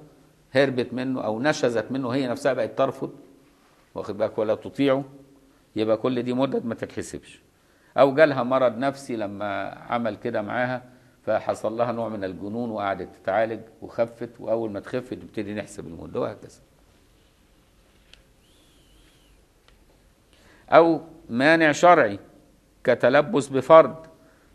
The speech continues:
نحو صوم كاعتكاف وإحرام فرضين، نحو صوم كاعتكاف وإحرام فرضين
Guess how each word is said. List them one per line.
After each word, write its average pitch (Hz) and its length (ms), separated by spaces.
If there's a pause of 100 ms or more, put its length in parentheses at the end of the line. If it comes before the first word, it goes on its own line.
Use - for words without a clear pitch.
نحو 113 280
صوم 135 460 (180)
كاعتكاف 117 760
وإحرام 113 580
فرضين، 110 600 (2500)
نحو 104 260
صوم 135 640 (100)
كاعتكاف 131 720
وإحرام 107 600 (840)
فرضين 107 760